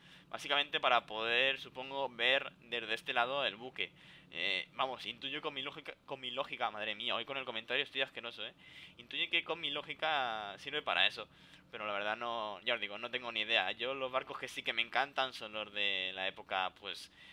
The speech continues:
de la colonización y todo eso, los navíos de línea, eh, yo qué sé, fragatas, todo eso, esos barcos me encantan. De hecho, eh, no, no le he dedicado tiempo a otros juegos como Naval Action,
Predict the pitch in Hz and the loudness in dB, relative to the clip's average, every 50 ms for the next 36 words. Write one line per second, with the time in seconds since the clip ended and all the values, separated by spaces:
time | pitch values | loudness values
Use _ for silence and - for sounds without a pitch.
0 | - - - 110 107 104 107 - 120 107 104 107 113 101 98 90 - - 127 135 | -20 -8 -2 0 2 4 2 2 0 -2 -2 -4 -4 -6 -8 -10 -8 -4 -2 -2
1 | 135 135 131 123 113 101 104 95 90 101 117 127 - - 117 117 117 110 95 87 | 0 0 -2 -4 -6 -6 -6 -4 -2 0 0 -2 -2 -4 -6 -6 -6 -8 -10 -10
2 | 82 87 101 101 90 87 92 110 143 139 127 127 123 120 120 120 117 - - - | -12 -10 -8 -8 -6 -4 -2 0 0 0 0 2 2 2 4 2 0 -2 -8 -16
3 | - - - - - - 95 101 104 98 98 104 - 104 92 - 101 101 - - | -20 -20 -20 -18 -14 -12 -10 -10 -10 -10 -12 -12 -14 -14 -6 -2 -2 -2 -2 -4
4 | - 92 92 110 123 139 - - 123 123 117 110 - 156 160 170 - 175 165 160 | -8 -4 0 2 2 2 4 2 0 0 0 -2 -2 -2 -2 -2 -2 -2 -2 -2
5 | 156 135 139 - - 156 147 143 - 160 156 143 127 113 104 98 - 110 120 120 | -4 -4 -6 -8 -8 -8 -8 -6 -6 -6 -4 -2 -2 -2 -2 0 0 0 0 0
6 | 131 127 160 185 202 190 117 107 104 101 104 - - 127 123 120 117 113 - - | 0 0 0 2 0 -2 -6 -6 -6 -6 -6 -6 -8 -6 -6 -6 -6 -8 -12 -18
7 | - - - - - - - 110 110 107 110 113 113 117 120 131 139 147 156 160 | -20 -20 -20 -20 -12 -4 0 2 4 4 6 6 4 2 2 -2 -4 -4 -2 0
8 | 160 156 156 151 151 147 143 143 151 165 180 170 156 143 135 135 131 127 123 123 | 0 0 0 -2 -2 -4 -4 -4 -2 0 2 2 2 4 6 6 6 6 4 2
9 | 127 135 131 - 139 131 127 120 113 - - 127 127 - - 127 117 113 113 110 | 0 0 0 0 -4 -4 -2 -4 -8 -8 -8 -8 -8 -6 -6 -6 -6 -4 -4 -4
10 | 110 107 104 107 123 131 127 117 104 107 110 - - 139 147 165 | -4 -4 -2 2 4 6 6 6 4 2 0 -2 -4 -4 -4 -4